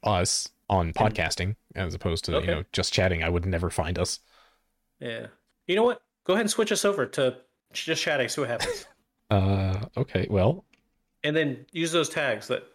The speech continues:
Speaker 2: that D J says. You put that tag in there when you edit your stream.
Speaker 1: Just chatting a done. <laughs> Let's see
Speaker 2: Are you
Speaker 1: what
Speaker 2: in just
Speaker 1: happens.
Speaker 2: chatting now?
Speaker 1: I think.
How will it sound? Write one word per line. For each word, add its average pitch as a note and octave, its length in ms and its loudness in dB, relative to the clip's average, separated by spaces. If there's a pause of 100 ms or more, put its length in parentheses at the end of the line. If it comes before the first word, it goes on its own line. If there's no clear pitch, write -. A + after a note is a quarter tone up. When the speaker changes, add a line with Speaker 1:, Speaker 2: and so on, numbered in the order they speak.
(180)
Speaker 2:
that G#2 200 -2
D A2+ 120 -8
J G2+ 160 -4
says. - 380 -12 (380)
You B2+ 160 -6
put B2+ 200 -6
that C3+ 140 -2
tag A2+ 220 -2
in G#2+ 60 -8
there G2+ 160 -8
when A2 140 -14
you G#2+ 80 -10
edit G#2+ 160 -10
your - 100 -10
stream. G#2+ 320 -14 (580)
Speaker 1:
Just - 540 -4
chatting F#2+ 680 -2 (560)
a G#2 120 2
done. E2 540 -4 (480)
<laughs> - 460 -8
Let's F3 180 2
see - 160 2
Speaker 2:
Are C3+ 40 6
you B2+ 40 6
Speaker 1:
what B2 60 4
Speaker 2:
in G2 80 2
just F2+ 140 0
Speaker 1:
happens. F2+ 60 -4 (100)
Speaker 2:
chatting C#3 100 -8
now? D3+ 160 -12 (720)
Speaker 1:
I G2+ 80 2
think. C3 360 -4